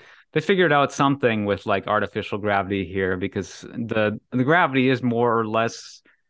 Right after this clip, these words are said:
similar to Earth, whereas, eh, you know, in reality, I think the gravity is kind of, like, half or even less than half of Earth's on Mars, maybe more like a quarter. So,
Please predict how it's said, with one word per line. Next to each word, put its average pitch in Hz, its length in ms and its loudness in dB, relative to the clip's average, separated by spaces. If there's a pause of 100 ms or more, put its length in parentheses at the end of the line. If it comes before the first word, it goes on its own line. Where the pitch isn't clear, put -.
(140)
similar 110 400 -2
to - 180 -6
Earth, 113 480 0
whereas, 101 580 0
eh, 98 120 -8
you - 680 -10
know, 95 240 -4 (500)
in 101 520 -4 (180)
reality, 110 760 0 (560)
I - 20 -20
think 95 160 -8
the 101 100 -2
gravity 101 400 -2
is 87 260 -10
kind 101 200 -6
of, 90 100 -6
like, 87 340 -6 (460)
half 110 580 -4
or 107 120 0
even 101 280 -4
less 98 200 -4
than 110 160 -4
half 104 320 -2 (240)
of 104 280 -10
Earth's - 500 -4 (180)
on 104 220 -2
Mars, 110 480 -2 (380)
maybe 101 200 -2
more 95 200 -4
like 90 220 -6
a - 60 -10
quarter. 107 460 -2
So, 95 340 -4